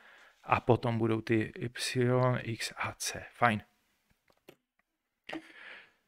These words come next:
Takže my si rozšíříme dimenzi, což uděláme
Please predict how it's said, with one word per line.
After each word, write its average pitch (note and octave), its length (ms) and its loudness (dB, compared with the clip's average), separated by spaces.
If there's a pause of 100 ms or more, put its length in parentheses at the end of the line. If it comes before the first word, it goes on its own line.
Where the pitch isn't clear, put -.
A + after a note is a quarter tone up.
(320)
Takže C3+ 280 6
my A#2+ 440 6
si B2+ 200 4
rozšíříme D#3+ 800 8
dimenzi, A#2 1080 2
což - 420 4
uděláme B2 1000 4